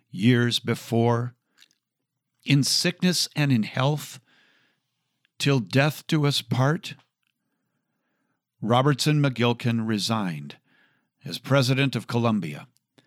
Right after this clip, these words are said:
to care for his wife, Muriel, full-time.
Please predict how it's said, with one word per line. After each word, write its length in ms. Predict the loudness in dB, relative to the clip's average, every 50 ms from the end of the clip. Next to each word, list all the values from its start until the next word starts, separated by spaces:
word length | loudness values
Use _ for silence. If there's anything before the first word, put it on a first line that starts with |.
| _ _ _ _ _ _ _ -10
to 140 | -8 -8
care 360 | -6 -2 0 2 4 4 4 2
for 180 | 0 0 2
his 220 | 2 2 2 0 -2
wife, 520 | -2 0 0 2 0 -2 -4 -8 -18 -20 _ _ _ _
Muriel, 640 | -6 -2 2 2 2 2 0 -2 -4 -6 -8 -8 -12 _ _ _
full-time. 920 | _ -20 -16 -8 -4 -2 -2 -2 -2 -4 -6 -6 -6 -6 -8 -10 -12 -14